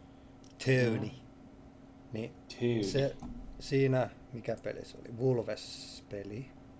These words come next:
Speaker 1: Se voitti ihan kaikki kaksinkamppailut. Ihan sama, minkä
Speaker 2: Onks se,
Speaker 1: pallon
Speaker 2: onks se
Speaker 1: sille
Speaker 2: niinku semmonen
Speaker 1: löi.
Speaker 2: dribbler?
Speaker 1: Häh?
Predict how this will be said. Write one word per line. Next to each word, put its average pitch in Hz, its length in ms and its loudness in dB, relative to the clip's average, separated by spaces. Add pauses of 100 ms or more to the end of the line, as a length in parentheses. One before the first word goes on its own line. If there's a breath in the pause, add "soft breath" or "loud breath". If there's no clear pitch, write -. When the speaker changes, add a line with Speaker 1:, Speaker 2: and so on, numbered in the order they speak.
(500)
Speaker 1:
Se 127 180 0
voitti 143 420 0
ihan 156 340 4
kaikki 107 400 0
kaksinkamppailut. - 540 -6 (1200)
Ihan 160 280 6
sama, 135 260 8
minkä 147 320 2
Speaker 2:
Onks 135 120 4
se, - 60 8
Speaker 1:
pallon 123 200 8
Speaker 2:
onks 113 140 6
se - 60 2
Speaker 1:
sille 117 60 2
Speaker 2:
niinku 104 180 2
semmonen 127 200 6
Speaker 1:
löi. 123 100 2
Speaker 2:
dribbler? 123 500 0 (220)
Speaker 1:
Häh? 135 160 4